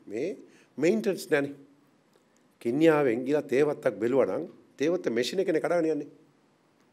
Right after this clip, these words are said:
තේ වත්ත මැෂින් එකෙන් තේ කඩ, මැෂින් එකෙන් පොර දාන්නේ. කරගෙන යනවා. එහෙනම් කොස්ට් එක අඩු වෙන්න හේතුවක් තියෙනවා.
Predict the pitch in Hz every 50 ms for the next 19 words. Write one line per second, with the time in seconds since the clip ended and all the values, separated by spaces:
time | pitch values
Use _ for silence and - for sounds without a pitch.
0 | _ _ _ _ _ _ _ - 104 110 104 113 - 175 156 127 127 123 - 160
1 | 170 160 180 196 220 - - - - - - 170 156 151 131 117 - - - 127
2 | 127 - 160 165 180 180 202 170 175 170 160 147 131 104 90 80 - - - _
3 | _ _ _ _ _ _ - - 151 151 143 117 98 - 139 151 151 147 147 -
4 | - 170 151 170 151 143 156 170 160 156 151 147 151 - 151 123 - - 107 90
5 | -